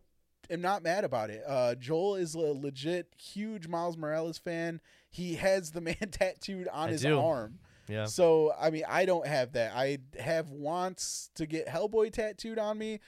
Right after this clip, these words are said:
Speaker 1: but, I mean, Miles is great. I love Miles Morales, but I don't read him enough. I don't have enough connection to him, and Joel does. So we, we were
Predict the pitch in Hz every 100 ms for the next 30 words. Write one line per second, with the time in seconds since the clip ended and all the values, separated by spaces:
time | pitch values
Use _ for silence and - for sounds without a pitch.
0 | - _ - 165 151 _ - 165 170 156
1 | - _ _ 165 175 240 220 208 139 135
2 | 170 165 - - 151 175 170 165 143 135
3 | 135 127 110 - 143 180 143 143 165 190
4 | 196 202 202 - 147 147 135 160 156 151
5 | - 143 147 - 185 - 208 220 208 _
6 | _ _ _ 147 156 160 143 120 147 185
7 | 165 156 220 110 - 147 135 135 127 127
8 | 131 151 143 139 143 147 147